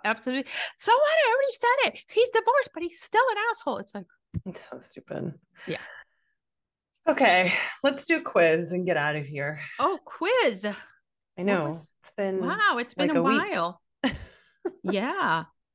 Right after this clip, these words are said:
Speaker 2: I can
Speaker 1: Um,
Speaker 2: go first if you want.
Speaker 1: Okay, go.
Speaker 2: What is a horse girl?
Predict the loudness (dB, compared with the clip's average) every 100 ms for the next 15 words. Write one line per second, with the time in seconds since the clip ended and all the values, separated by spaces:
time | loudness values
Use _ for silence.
0 | _ _ _ _ -2 -2 -2 -2 -2 -2
1 | -2 -4 -4 -8 -18 -14 -10 -10 -10 -16
2 | _ _ _ _ _ _ _ _ -8 -6
3 | -4 -6 -8 _ _ _ -20 -20 -20 _
4 | 0 2 4 2 0 4 2 2 -4 -4
5 | -4 -6